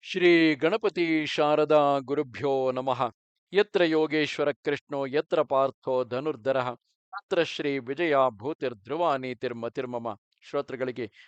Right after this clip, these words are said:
ಶ್ರೀ ಅಳಸಿಂಗರಾಚಾರ್ಯ ವಿರಚಿತ, ಶ್ರೀ ವ್ಯಾಸ ಮಹರ್ಷಿ ಪ್ರಣೀತ ಶ್ರೀಮನ್ ಮಹಾಭಾರತದ ಶಾಂತಿ ಪರ್ವದಲ್ಲಿ ಭೀಷ್ಮನು ಯುಧಿಷ್ಠಿರನಿಗೆ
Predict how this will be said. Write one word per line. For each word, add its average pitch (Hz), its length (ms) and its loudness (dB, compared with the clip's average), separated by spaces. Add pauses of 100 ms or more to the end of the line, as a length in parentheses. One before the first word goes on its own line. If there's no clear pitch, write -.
ಶ್ರೀ 170 280 0
ಅಳಸಿಂಗರಾಚಾರ್ಯ 139 1040 0
ವಿರಚಿತ, 127 420 -8 (360)
ಶ್ರೀ 196 280 0
ವ್ಯಾಸ 160 360 2
ಮಹರ್ಷಿ 143 540 -2
ಪ್ರಣೀತ 127 460 -6 (360)
ಶ್ರೀಮನ್ 190 500 -2
ಮಹಾಭಾರತದ 143 920 4
ಶಾಂತಿ 151 500 -4
ಪರ್ವದಲ್ಲಿ 127 600 -4 (500)
ಭೀಷ್ಮನು 214 640 0
ಯುಧಿಷ್ಠಿರನಿಗೆ 151 880 -4